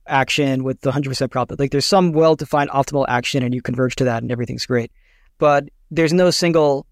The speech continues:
optimal action in poker as it's traditionally represented. So there's two ways to get around this. One is these regret minimization techniques, um, or, like, self-play techniques that are specifically designed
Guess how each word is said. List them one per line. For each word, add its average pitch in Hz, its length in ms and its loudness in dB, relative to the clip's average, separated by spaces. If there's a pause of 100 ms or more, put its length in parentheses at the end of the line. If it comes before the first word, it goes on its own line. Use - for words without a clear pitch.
(120)
optimal 139 380 2
action 123 500 -2
in 135 200 0
poker 135 420 -2
as 135 200 -2
it's - 120 -10
traditionally 143 680 -2
represented. 117 640 -6 (160)
So 185 360 4
there's 175 220 0
two 269 140 0
ways 226 180 4
to 202 80 -2
get 160 140 2
around 127 180 0
this. 131 180 -4
One 202 360 2
is 170 540 0 (440)
these 151 380 0
regret 151 360 2
minimization 151 600 0
techniques, 156 800 -2
um, 139 380 -2
or, 139 220 -4
like, 139 180 -2
self-play 170 420 2
techniques 143 400 -2
that 139 140 -2
are 135 80 -2
specifically 220 560 0
designed 143 580 0